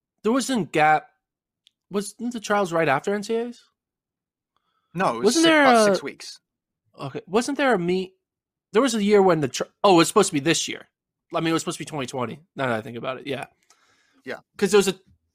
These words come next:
Speaker 1: we were freaking out about it last year, I guess in twenty nineteen, that the twenty twenty trials,
Speaker 2: Yeah.
Speaker 1: man, I'm losing track of time with this covid stuff. I thought
Speaker 2: Okay,
Speaker 1: we
Speaker 2: so it's
Speaker 1: already
Speaker 2: Friday.
Speaker 1: had the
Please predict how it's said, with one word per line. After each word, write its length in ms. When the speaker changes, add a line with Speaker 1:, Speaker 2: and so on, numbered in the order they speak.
Speaker 1:
we 100
were 100
freaking 300
out 160
about 300
it 180
last 440
year, 400
I 80
guess 160
in 60
twenty 240
nineteen, 340
that 140
the 80
twenty 340
twenty 500
trials, 580
Speaker 2:
Yeah. 100
Speaker 1:
man, 240
I'm 180
losing 220
track 220
of 80
time 320
with 100
this 200
covid 340
stuff. 340
I 100
thought 240
Speaker 2:
Okay, 100
Speaker 1:
we 60
Speaker 2:
so 60
it's 0
Speaker 1:
already 200
Speaker 2:
Friday. 260
Speaker 1:
had 80
the 340